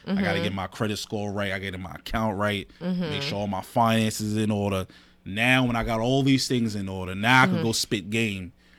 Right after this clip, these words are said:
Speaker 1: because she can't say, "Oh, you broke." And then in all actuality, that's not the type of woman that you want anyway.
Speaker 2: Right.
Speaker 1: That's not the type of woman you want.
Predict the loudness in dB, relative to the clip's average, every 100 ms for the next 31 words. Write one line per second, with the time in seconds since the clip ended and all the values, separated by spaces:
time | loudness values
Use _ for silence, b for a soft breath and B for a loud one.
0 | b -10 -4 -2 0 -2 -2 -2 -4 -4
1 | -4 -4 -4 -2 0 -2 -4 _ b b
2 | b -4 -2 0 -2 -2 0 2 4 2
3 | 0 -2 0 0 0 -4 -6 -6 -2 -2
4 | -2 -6 -6 -6 -6 -8 -8 -8 -8 -8
5 | -10 -14 -20 -20 _ -14 -6 -2 0 0
6 | -2 -2 0 2 2 0 -8 -6 -6 -6
7 | -2 -2 0 -4